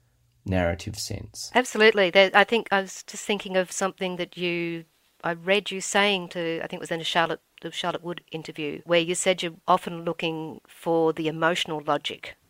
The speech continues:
Speaker 2: of the story, of the novel, and the narrative shape of it, and that when you're writing and revising it, you're sort of writing and revising until it feels right to you.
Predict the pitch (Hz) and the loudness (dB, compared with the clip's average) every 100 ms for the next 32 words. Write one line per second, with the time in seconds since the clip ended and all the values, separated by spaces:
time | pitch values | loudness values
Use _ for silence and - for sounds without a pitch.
0 | _ _ _ 151 135 - - 160 143 113 | _ _ _ -10 -8 -12 -6 -4 -2 -6
1 | 123 - - 156 156 143 135 104 - - | -10 -14 -10 -8 -2 -2 -2 -8 -14 -20
2 | - - 156 156 151 160 151 143 - 185 | -18 -8 -4 -2 4 4 4 0 2 4
3 | 185 - - 92 - - - - - - | 4 2 -8 -8 -10 -16 -18 -16 -16 -4
4 | 156 156 156 151 151 147 - _ _ - | 2 4 4 -2 -8 -12 -16 _ _ -20
5 | 160 - 160 151 - 170 151 156 151 160 | -12 2 4 4 0 -4 -2 -2 4 6
6 | 170 160 151 151 160 151 165 175 165 151 | 6 2 -4 -4 -4 0 2 4 2 -4
7 | 139 - 151 180 170 165 180 202 170 160 | -8 -10 -6 -6 2 6 6 6 -4 -6
8 | 147 156 165 165 160 147 147 160 - 175 | -6 -2 2 2 2 -4 -6 -8 -8 -4
9 | 160 156 160 - 156 151 170 160 - | -2 0 0 -2 -8 -4 -2 -2 -4